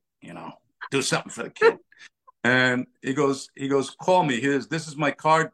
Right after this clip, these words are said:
Call me on Monday." This was a Friday night.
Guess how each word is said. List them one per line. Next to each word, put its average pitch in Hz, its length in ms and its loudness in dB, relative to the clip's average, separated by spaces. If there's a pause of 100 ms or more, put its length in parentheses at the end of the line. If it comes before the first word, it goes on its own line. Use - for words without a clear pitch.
Call 156 200 -4
me 151 260 -8 (500)
on 123 220 -8
Monday." 131 440 -4 (180)
This - 140 -16
was 113 140 -10
a 120 40 -10
Friday 120 380 0
night. 107 280 0